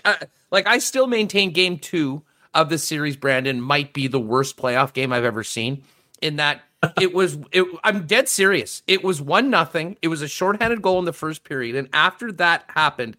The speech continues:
Speaker 1: literally nothing happened in the entire game. And,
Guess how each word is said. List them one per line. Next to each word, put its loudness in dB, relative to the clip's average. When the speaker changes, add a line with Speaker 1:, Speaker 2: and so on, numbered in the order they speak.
Speaker 1:
literally 0
nothing -2
happened -2
in -4
the -4
entire -4
game. -10
And, -2